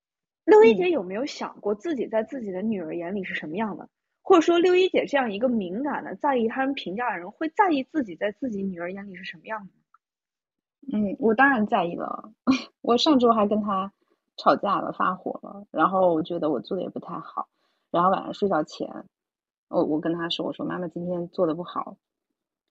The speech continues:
Speaker 2: 但是妈妈当时太累了，好生气，怎么办？然后我本来是想就是跟她聊一聊道歉的事儿嘛，结果她过来抱着我说：“嗯，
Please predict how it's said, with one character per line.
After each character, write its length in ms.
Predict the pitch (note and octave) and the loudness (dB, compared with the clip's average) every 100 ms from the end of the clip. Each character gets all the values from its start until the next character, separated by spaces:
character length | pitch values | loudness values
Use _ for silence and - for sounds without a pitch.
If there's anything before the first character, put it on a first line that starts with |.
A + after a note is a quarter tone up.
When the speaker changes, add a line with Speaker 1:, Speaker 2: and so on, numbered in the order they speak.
| _ _ - | _ _ -4
Speaker 2:
但 100 | A3 | -2
是 100 | G3+ | 0
妈 140 | F#3+ F3+ | -2 -2
妈 100 | F3+ | -2
当 200 | G3 G3 | -2 -2
时 80 | |
太 180 | - G#3+ | -6 -6
累 220 | F#3 G3 F3+ | -2 -2 -2
了， 80 | |
好 160 | E3 D3 | -4 -8
生 240 | C#3+ F#3+ F#3 | -6 -8 -10
气， 300 | - - - D#3+ _ | -12 -10 -10 -12 _
怎 120 | - | -10
么 120 | - | -8
办？ 240 | - - - _ _ _ _ _ _ _ _ _ | -4 -4 -6 _ _ _ _ _ _ _ _ _
然 120 | - F3 | -2 6
后 480 | B3+ B3 F#3 - _ | 8 8 6 0 _
我 200 | - E3 | -2 0
本 160 | E3+ F3+ | 4 2
来 140 | G2 | 2
是 220 | - B3 | 0 0
想 340 | A#3 G3+ - - G3+ - - - | 2 2 0 -12 -18 -20 -20 -10
就 100 | G3 | -8
是 100 | G3 | -2
跟 140 | G3 | -2
她 160 | G3+ F#3 | 0 0
聊 200 | E3 D3 | 0 0
一 40 | |
聊 140 | F3+ | -2
道 180 | - G3+ | 2 0
歉 220 | F#3 G#3+ | 0 -4
的 80 | E3 | -6
事 140 | - D#3+ | -2 -4
儿 80 | - | -4
嘛， 140 | - _ _ _ - | -14 _ _ _ -2
结 120 | F3 | 0
果 100 | F3+ | 0
她 140 | - F#3+ | -2 2
过 140 | G3+ | 4
来 140 | E3 C#3 | 6 6
抱 180 | F#3 | 4
着 120 | E3+ D3 | 4 0
我 120 | - | -4
说 160 | - - | -10 -6
：“嗯， 260 | D4 C4+ | -4 -4